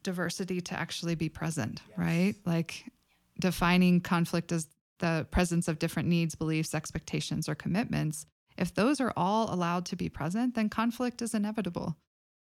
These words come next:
Speaker 1: you know? So if we're really creating an environment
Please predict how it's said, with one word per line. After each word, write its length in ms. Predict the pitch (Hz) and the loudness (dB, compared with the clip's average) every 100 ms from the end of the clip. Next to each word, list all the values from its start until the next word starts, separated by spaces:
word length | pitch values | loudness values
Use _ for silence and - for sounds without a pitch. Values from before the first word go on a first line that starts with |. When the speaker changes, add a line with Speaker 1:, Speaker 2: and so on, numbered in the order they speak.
| _ _ _ _ _ | _ _ _ _ _
Speaker 1:
you 100 | 196 | 4
know? 220 | 190 190 202 | 4 4 2
So 320 | - 196 185 _ _ _ | 4 4 4 _ _ _
if 220 | 214 220 233 | 4 4 4
we're 120 | 214 | 4
really 600 | 202 226 233 208 208 - _ | 6 6 6 6 4 0 _
creating 360 | - 190 190 196 | 0 4 6 6
an 40 | |
environment 1000 | 180 160 165 175 208 185 160 151 151 - | 6 4 4 6 8 8 6 4 0 -4